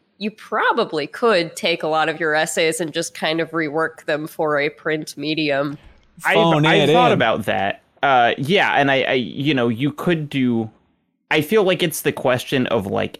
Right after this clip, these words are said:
Speaker 2: am I making this for fans of Jacob Geller, you know, trademark, or would it be, like, a book that people would, like, buy if they, like, saw on a shelf? Because I think if I
Speaker 3: Right.
Speaker 2: self-published, I could sell, like, two hundred copies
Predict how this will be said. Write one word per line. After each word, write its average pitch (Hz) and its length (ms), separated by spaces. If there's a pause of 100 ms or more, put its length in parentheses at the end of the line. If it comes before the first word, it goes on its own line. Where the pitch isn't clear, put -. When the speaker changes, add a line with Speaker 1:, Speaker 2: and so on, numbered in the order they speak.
(140)
Speaker 2:
am 131 200
I 123 120
making 135 520
this 127 220
for 101 600 (640)
fans 131 500
of 113 160
Jacob 123 440
Geller, 127 460 (380)
you 113 60
know, 113 160
trademark, 131 720
or 123 160
would 120 160
it 110 140
be, 120 140
like, 110 180
a 117 60
book 117 260
that 117 180
people 117 260
would, 104 120
like, 104 280
buy 104 260
if 104 200
they, 107 140
like, 98 200
saw 104 180
on 95 120
a 95 80
shelf? 107 360
Because 131 260
I 135 80
think 165 180
if 127 60
I 123 40
Speaker 3:
Right. 117 80
Speaker 2:
self-published, 180 560
I - 120
could - 140
sell, 135 160
like, 113 220 (600)
two 180 160
hundred 120 320
copies 113 520